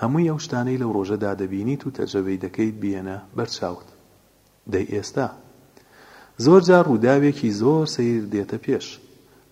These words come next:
دەچیت بۆ فرۆشگەیەکی گەورە و شتێک دەکڕی کە نرخی بیست و هەشت کرۆنە.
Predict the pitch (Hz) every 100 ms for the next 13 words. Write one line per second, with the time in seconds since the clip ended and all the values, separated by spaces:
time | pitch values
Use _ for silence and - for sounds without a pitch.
0 | 104 95 - 117 120 110 113 104 98 107
1 | 139 139 131 107 98 101 - 101 95 92
2 | - 117 127 135 - - - 117 139 156
3 | - 143 127 101 - 101 104 107 - -
4 | 143 123 92